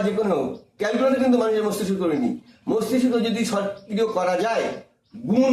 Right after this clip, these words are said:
বা যে কোনো কাজ কম্পিউটারের চাইতে বা ক্যালকুলেটর চাইতে যে কাজগুলো করা সম্ভব, ওই যন্ত্রের চাইতে মানুষের ব্রেন আগে করতে পারে। এখনো কিন্তু শেষ নয়।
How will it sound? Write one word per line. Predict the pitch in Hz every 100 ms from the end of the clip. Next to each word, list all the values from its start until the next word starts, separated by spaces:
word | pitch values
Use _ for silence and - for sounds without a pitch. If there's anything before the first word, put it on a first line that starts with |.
| 240
বা | 196
যে | 240
কোনো | 254 240 208
কাজ | 170 - -
কম্পিউটারের | 208 202 220 226 220 208 -
চাইতে | 240 233 170 151 123 123 - _ _
বা | - 170 185 180
ক্যালকুলেটর | 202 202 240 -
চাইতে | 233 233 185 170 180 - -
যে | 190 214
কাজগুলো | 226 220 233 240 233 -
করা | 202 208
সম্ভব, | 208 247 196 165 165 - _ _ _ _ _ _ _
ওই | 160 175
যন্ত্রের | 196 196 196 190
চাইতে | 190 190 233 160
মানুষের | 170 190 147
ব্রেন | 139 190
আগে | 147 135 127
করতে | 123 127 180
পারে। | 190 - - - - - _ _ _ -
এখনো | 180 240 233
কিন্তু | 240 -
শেষ | - 226 226
নয়। | 214 -